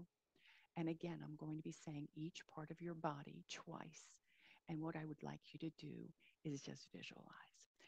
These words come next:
So let's start with that space between our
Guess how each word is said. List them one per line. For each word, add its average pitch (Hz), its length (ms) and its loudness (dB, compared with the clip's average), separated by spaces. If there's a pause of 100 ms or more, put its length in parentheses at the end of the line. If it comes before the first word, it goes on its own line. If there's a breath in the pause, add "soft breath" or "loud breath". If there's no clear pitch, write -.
(160 loud breath)
So - 160 -4
let's 254 240 4
start - 600 0
with 151 180 -2
that 147 220 -4
space - 920 -4 (180)
between 131 540 0
our 131 220 -8